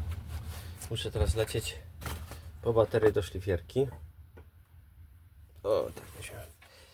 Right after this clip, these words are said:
E, jeszcze mam takie koryto do rozebrania. A tu takie drugie koryto do rozebrania.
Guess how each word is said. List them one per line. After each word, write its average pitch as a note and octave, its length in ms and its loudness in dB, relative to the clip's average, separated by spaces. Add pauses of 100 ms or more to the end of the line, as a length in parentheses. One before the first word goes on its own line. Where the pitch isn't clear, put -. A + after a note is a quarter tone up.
(720)
E, E2 220 -8
jeszcze F#2 260 -4
mam F#2 120 0
takie F#2 200 -6
koryto G2 560 -2 (280)
do F#2 120 -2
rozebrania. A2 640 2 (1300)
A - 40 -16
tu - 180 -10
takie F2 240 -4
drugie F#2+ 340 4
koryto G2+ 400 2
do G2+ 120 2
rozebrania. G#2 680 2